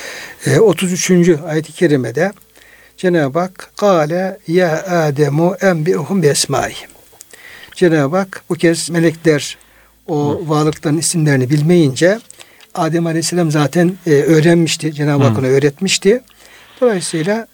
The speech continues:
Speaker 1: e, artık bildiği bir şeyi söylemek üzere Cenab-ı Hak, "Ey Adem, sen şimdi efendim bu, e, meleklere bi esmâihim, bu varlıkların, e, isimlerini, isimleri beraber onları anlat." İşte kendisi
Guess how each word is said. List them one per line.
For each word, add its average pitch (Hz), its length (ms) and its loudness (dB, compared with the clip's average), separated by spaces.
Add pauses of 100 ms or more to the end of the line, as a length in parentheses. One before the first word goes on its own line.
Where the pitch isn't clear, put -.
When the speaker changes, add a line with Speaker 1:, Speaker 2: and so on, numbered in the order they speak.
Speaker 1:
e, 165 40 -4
artık 170 340 -2
bildiği 165 320 2
bir 175 60 0
şeyi 180 200 2
söylemek 160 500 0
üzere 143 340 0 (200)
Cenab-ı 147 380 -2
Hak, 208 240 -4 (460)
"Ey 220 180 4
Adem, 180 440 -2 (400)
sen 196 240 -4
şimdi 175 300 -4
efendim 160 680 -2
bu, 151 320 2
e, 139 320 0
meleklere 156 680 0 (680)
bi 220 60 -2
esmâihim, 175 840 -4 (240)
bu 160 260 2
varlıkların, 165 720 -2 (120)
e, 147 280 -4
isimlerini, 170 800 0 (300)
isimleri 175 520 2
beraber 147 600 0 (100)
onları 165 460 -2
anlat." - 460 0 (400)
İşte 139 200 -14 (180)
kendisi 151 240 -4